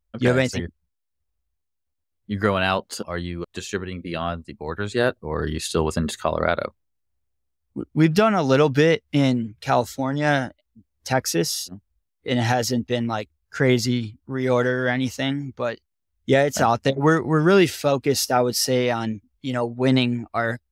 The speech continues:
Speaker 1: our home territory. There's quite a bit of competition out here, more
Speaker 2: Mm-hmm.
Speaker 1: and more, especially, you know, just in our town. So
Speaker 2: <laughs>
Speaker 1: try-, trying to be focused that, you know, everyone that comes to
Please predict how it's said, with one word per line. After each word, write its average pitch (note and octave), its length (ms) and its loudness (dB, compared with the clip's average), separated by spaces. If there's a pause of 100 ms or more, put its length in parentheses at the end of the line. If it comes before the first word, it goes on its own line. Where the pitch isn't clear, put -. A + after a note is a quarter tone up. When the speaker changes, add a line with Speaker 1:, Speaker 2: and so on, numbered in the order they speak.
Speaker 1:
our A#2+ 140 2
home A#2 500 0
territory. A#2 600 -4
There's A#2+ 360 -8 (400)
quite D3 180 2
a C3 60 0
bit C3 120 4
of A#2+ 160 0 (100)
competition B2 600 -6
out A2+ 300 -4
here, A#2 560 -6 (440)
more B2 260 2
Speaker 2:
Mm-hmm. A#2+ 60 2
Speaker 1:
and A2+ 100 4
more, A#2 520 -2
especially, A#2 800 -2
you A#2 220 -10
know, A2 140 0
just A2+ 280 -4
in A#2+ 100 2
our G2+ 220 -8 (280)
town. A2+ 440 -4 (480)
So A2 380 -4 (140)
Speaker 2:
<laughs> - 160 -8
Speaker 1:
try-, B2 240 0 (120)
trying C#3 200 2
to C#3 60 2
be B2+ 360 2 (460)
focused C3 680 0
that, G#2+ 260 0 (320)
you C3 100 0
know, A#2 120 2
everyone C3 440 0
that A2 180 0
comes A#2 320 -2
to A2+ 280 -4